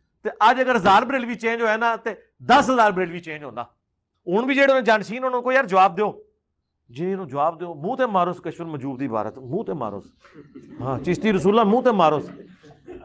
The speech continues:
आखो। हाँ, इतने सियाने होते हैं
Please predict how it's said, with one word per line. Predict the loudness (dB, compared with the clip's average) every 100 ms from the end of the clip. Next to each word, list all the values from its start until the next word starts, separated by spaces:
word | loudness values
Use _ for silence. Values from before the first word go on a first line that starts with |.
| 2
आखो। | 4 4 2 0 -16 _ -20 -20 -20 _ _ _ -14
हाँ, | -10 -10 -12 -20 -20 -14 -2
इतने | 0 4 4
सियाने | 4 4 4
होते | 2 2
हैं | -2 -4